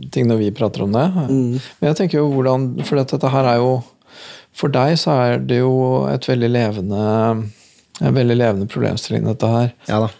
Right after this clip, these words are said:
Speaker 1: At, at hvordan på en måte forene disse to,
Speaker 2: Mm.
Speaker 1: og hvordan få til å liksom, eh, ja, beholde seg selv,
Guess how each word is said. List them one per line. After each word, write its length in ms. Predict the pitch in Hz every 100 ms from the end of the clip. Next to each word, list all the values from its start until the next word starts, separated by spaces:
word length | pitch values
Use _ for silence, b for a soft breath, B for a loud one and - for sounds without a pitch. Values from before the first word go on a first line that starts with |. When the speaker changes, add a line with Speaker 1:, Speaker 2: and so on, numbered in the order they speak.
| _
Speaker 1:
At, 240 | 139 127
at 160 | 123 123
hvordan 400 | 123 123 117 117
på 80 | 131
en 60 | 120
måte 160 | 117
forene 540 | 113 127 104 95 107 110
disse 240 | 117 - 113
to, 240 | 123 123 117 - -
Speaker 2:
Mm. 220 | 104 92 98 104 -
Speaker 1:
og 160 | 131 123
hvordan 240 | 123 120
få 240 | - 131 117
til 220 | - 113 113
å 60 |
liksom, 420 | 117 110 120 110 113 110 B _ B B B B B B _ _ _ _ _ _ _ _ -
eh, 1160 | 127 120 120 117 113 110 107 120 - - - 53 52 - _ _ _ _ - - - -
ja, 240 | 147 170
beholde 500 | 160 151 156 131 135
seg 300 | 127 - 156
selv, 580 | - - 143 147 151